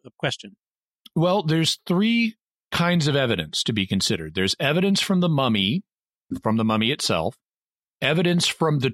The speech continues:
Speaker 2: tomb where he was buried, and evidence from the records of the Hittites.
Speaker 1: Hmm. So what was the evidence, uh, from the mummy?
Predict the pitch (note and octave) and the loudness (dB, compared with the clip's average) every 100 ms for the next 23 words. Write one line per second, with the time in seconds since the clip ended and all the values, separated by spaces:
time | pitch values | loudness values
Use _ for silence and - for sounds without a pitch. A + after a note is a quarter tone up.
0 | - - G#3 F#3+ B2 E2+ D#2 F#2+ G3 _ | -2 0 2 2 0 -2 -4 -4 -4 _
1 | - A2 A2 G#2+ F#2+ - E3+ C#3+ F#2+ E2 | -4 0 2 0 -2 -2 0 2 0 0
2 | E2+ G#2+ _ _ _ _ _ - B2+ A#2+ | -2 -6 _ _ _ _ _ -6 -2 -2
3 | - D3 E3 E3+ D#3+ E3 - - C3+ B2 | -2 -2 0 0 0 0 -2 0 -2 0
4 | A#2 A#2 C3+ C#3+ C#3+ B2+ B2+ - - A2+ | -2 0 -2 -2 -2 0 -2 -4 -2 -2
5 | G#2 G#2+ - A#2+ D#2 C2+ - - - - | -2 -4 -2 -4 -4 -8 -16 -10 -8 -4
6 | B3 A#2+ - _ - G3 F3+ F#3 A#3+ A3+ | -2 -2 -4 _ -2 0 2 2 2 2
7 | G3 D#3+ F3 E3 F3 F3 E3+ D#3+ - - | 0 0 0 2 2 2 2 0 -2 -6
8 | - D3 C3 - E3 D3 C#3+ D3 A#2 | -4 -4 -2 0 0 2 2 2 0